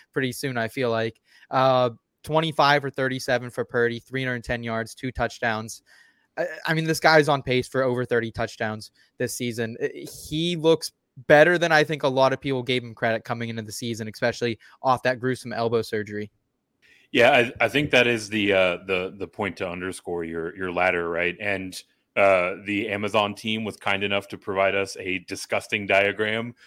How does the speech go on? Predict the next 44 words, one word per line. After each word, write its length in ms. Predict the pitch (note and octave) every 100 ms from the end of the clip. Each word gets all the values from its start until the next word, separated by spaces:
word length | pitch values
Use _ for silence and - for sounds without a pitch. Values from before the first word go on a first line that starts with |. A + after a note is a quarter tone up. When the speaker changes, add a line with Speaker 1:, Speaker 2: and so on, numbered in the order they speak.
| _
Speaker 2:
of 240 | G#2+ G#2+ F#2+
how 300 | A2+ G#2 G#2
<laughs> 40 |
his 260 | - - - F3
elbow 240 | D3+ B2
repair 400 | C#3 C3 A2+ A2+
surgery 400 | A#2 A2+ A2 A2
went. 320 | G#2+ G#2+ - - _ _ -
Um, 440 | A2+ G#2 F#2+ F2+
that's 180 | G2 G2
not 160 | G2+
exactly 360 | G2 G2+ G2 A2+
what 120 | G2+
I 20 |
was 140 | G2 G2
looking 240 | G2 G#2+
for 180 | - G#2+
with 160 | G#2 G2+
my, 340 | G2+ G2+ G2 - _ -
my 100 | G#2
Thursday 340 | - G#2+ G#2
night 200 | G2+ G2+
football, 320 | A2+ G#2 A2+
but 160 | G3 G#2
it, 40 |
Speaker 1:
<laughs> 20 | C#3
Yeah. 120 | C3
Speaker 2:
I 40 |
mean, 80 | A2+ G#2
it, 100 | A2 _ _ _ _ -
it, 140 | A#2 -
it 140 | A#2
is 140 | B2
interesting, 440 | A#2+ D3 F3 - F2+
right? 180 | F2+ F#2+
It 80 |
sounds 180 | F2+ G#2
like 80 | G2
they 100 | G#2
took 160 | G2+ G#2+
a 60 |
pretty 340 | G#2 A2+ G#2 G#2+
innovative 600 | G#2+ G2 G2 G2+ G2 -
approach, 560 | G2 - G#2 G2+ -